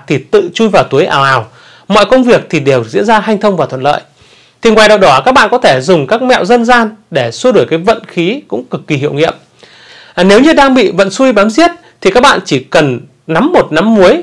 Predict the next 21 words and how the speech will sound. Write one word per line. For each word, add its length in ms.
vào 120
tay 280
rồi 220
ném 280
qua 160
vai, 200
vai 140
trái 280
thì 120
mọi 180
điều 160
xui 180
xẻo 220
sẽ 120
được 260
ném 140
lại 160
sau 140
lưng. 180
Lưu 160
ý 200